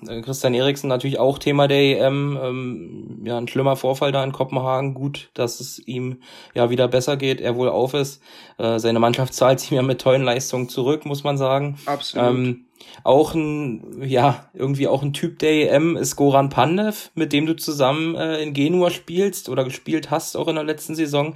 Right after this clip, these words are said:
Speaker 1: der da in Nordmazedonien quasi so eine Art Nationalheld ist, hat da,
Speaker 2: <laughs>
Speaker 1: ähm, bei der ersten Teilnahme bei so einem großen Turnier auch deren ersten Treffer, wie soll's anders sein, gemacht. Ja, was ist, was ist, äh, Goran Pandev für ein Typ?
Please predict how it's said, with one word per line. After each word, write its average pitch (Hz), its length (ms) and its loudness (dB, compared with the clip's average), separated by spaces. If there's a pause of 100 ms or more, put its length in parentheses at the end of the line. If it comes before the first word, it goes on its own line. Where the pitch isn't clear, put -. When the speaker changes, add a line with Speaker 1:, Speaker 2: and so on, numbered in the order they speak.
(340)
Speaker 1:
der 117 220 6
da 127 160 6
in 131 80 0
Nordmazedonien 131 720 0
quasi 127 320 -2
so 123 140 -4
eine 120 140 2
Art 113 180 0
Nationalheld 139 840 0
ist, 143 280 -2
hat 131 160 0
da, 123 220 2 (220)
Speaker 2:
<laughs> - 220 -8
Speaker 1:
ähm, 120 440 2
bei 117 100 8
der 117 120 6
ersten 131 260 2
Teilnahme 139 580 2
bei 131 140 4
so 131 80 -2
einem 135 100 0
großen 131 260 -2
Turnier 135 260 0
auch 127 120 0
deren 131 280 0
ersten 120 340 -2
Treffer, 139 400 4
wie 123 100 0
soll's 120 280 4
anders 123 240 -2
sein, 123 240 2
gemacht. 127 320 2 (840)
Ja, 113 180 6
was 123 160 4
ist, 143 260 -4
was 131 180 2
ist, - 480 -8
äh, 120 140 4
Goran 120 320 4
Pandev 131 360 2
für - 80 -2
ein 131 100 0
Typ? 143 260 0